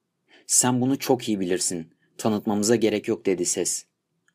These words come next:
"Her ne kadar karşılaşmamış olsak da sen etinle kemiğinle bizim malımızsın.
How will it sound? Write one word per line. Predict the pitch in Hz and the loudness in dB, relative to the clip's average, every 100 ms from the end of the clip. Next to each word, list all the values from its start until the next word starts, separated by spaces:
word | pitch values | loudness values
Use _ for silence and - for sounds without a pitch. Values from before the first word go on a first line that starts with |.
| _ _ _ _ | _ _ _ _
"Her | - 120 139 | 0 0 2
ne | 143 | 0
kadar | 123 98 92 | 2 0 0
karşılaşmamış | - 101 - 120 127 120 92 - | -2 -2 0 0 0 -2 -6 -2
olsak | 92 - 127 127 92 | 0 2 0 0 -4
da | 90 | 0
sen | - - 107 120 123 _ _ _ _ | 0 0 -2 -4 -10 _ _ _ _
etinle | - - 156 135 123 | -2 0 2 2 0
kemiğinle | - 104 117 127 127 113 | -2 0 0 2 0 0
bizim | 104 107 | -2 0
malımızsın. | 92 90 87 - - 85 | 0 0 0 0 -2 -6